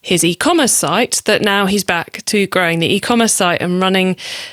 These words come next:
the two simultaneously. So the wholesaling to other retailers and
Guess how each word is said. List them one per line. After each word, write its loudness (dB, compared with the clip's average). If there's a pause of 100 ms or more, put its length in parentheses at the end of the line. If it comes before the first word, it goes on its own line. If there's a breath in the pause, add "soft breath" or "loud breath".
(180 loud breath)
the 0
two 2
simultaneously. 0
So -4
the -4
wholesaling 0
to -4
other -2
retailers -2 (140)
and 0